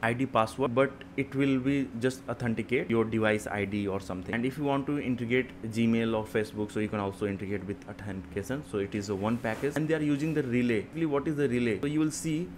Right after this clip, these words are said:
that they have used the host and client model. Host and client model, basically what it ha-, works, that if you are, uh, if you are two friends, so if you are starting your game, so you are the host, and if you are joining, your, your friend is joining, so you are the client.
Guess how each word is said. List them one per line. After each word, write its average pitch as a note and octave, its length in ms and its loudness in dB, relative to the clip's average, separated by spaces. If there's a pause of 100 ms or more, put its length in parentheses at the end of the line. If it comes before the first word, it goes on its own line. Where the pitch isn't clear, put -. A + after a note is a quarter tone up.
(120)
that A#2+ 340 -2
they C3 100 2
have B2+ 180 0
used B2+ 320 0
the C3 100 2
host C3+ 400 2 (380)
and A#2+ 340 2 (440)
client A2+ 460 0
model. F2 380 -2 (200)
Host E3+ 240 0 (100)
and D3+ 260 -4
client D3 360 -2
model, C3+ 300 0
basically C3+ 360 0
what B2 260 0
it C3+ 120 -6
ha-, A2 180 -4
works, A2 500 0 (120)
that A2 200 4 (200)
if C3+ 180 -2
you B2+ 140 4
are, B2 220 2 (360)
uh, A2 180 2
if C3 160 -2
you C3+ 100 6
are C3 40 2
two C3+ 220 4
friends, F#2+ 380 -2
so A#2+ 240 2
if D3 200 -2
you C#3+ 100 4
are C#3 160 0
starting B2+ 420 0
your B2+ 140 4
game, A#2 280 2
so A#2+ 140 8
you B2+ 260 8
are C#3+ 60 6
the C3+ 120 -4
host, A#2+ 460 2
and A#2 200 -2
if D3 140 -2
you D3+ 140 4
are D3 200 2 (320)
joining, A2+ 560 2
your, A2 340 6
your A#2 200 2
friend A#2+ 320 0
is A#2+ 80 2
joining, A2+ 320 0
so A2+ 100 -6
you A2 180 2
are G#2+ 80 4
the G#2 80 0
client. F#2 340 -4